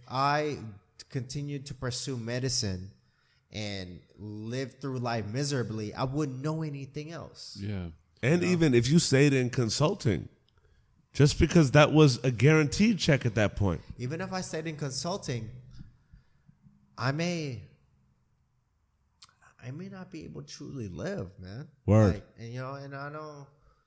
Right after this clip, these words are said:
Speaker 1: I know that's kinda deep to say, but
Speaker 3: It's
Speaker 1: it's
Speaker 3: very deep.
Speaker 1: It's kinda deep to say, but it's like, I, I'm, I'm, I'm a true testament in the fact that, yo, money is not everything, man.
Speaker 2: Yeah.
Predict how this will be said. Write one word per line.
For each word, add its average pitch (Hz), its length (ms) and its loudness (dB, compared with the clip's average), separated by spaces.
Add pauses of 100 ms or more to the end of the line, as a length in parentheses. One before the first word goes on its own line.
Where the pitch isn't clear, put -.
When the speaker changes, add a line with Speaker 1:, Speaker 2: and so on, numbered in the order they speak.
(160)
Speaker 1:
I - 60 -18
know 156 100 -14
that's 156 220 -12
kinda 135 300 -10
deep 135 280 -4
to 123 100 -6
say, 160 340 -2
but 160 80 6
Speaker 3:
It's 113 120 6
Speaker 1:
it's 101 100 2
Speaker 3:
very 180 320 12
deep. 117 340 4 (160)
Speaker 1:
It's 123 140 -4
kinda 165 240 -6
deep 139 240 -6
to 127 80 -10
say, - 280 -8
but 123 200 -6
it's 123 200 -8
like, 113 480 -8 (1400)
I, 127 240 -4
I'm, 170 380 -6
I'm, 170 380 -6 (340)
I'm 185 140 -8
a 160 80 -4
true 190 260 -6
testament 135 540 -8
in 110 120 -10
the 110 60 -12
fact 113 380 -8
that, 104 340 -8
yo, 160 240 -8
money 165 460 -8
is 123 220 -10 (100)
not 131 240 -10 (240)
everything, 147 560 -12 (120)
man. 92 140 -8 (260)
Speaker 2:
Yeah. 80 60 -4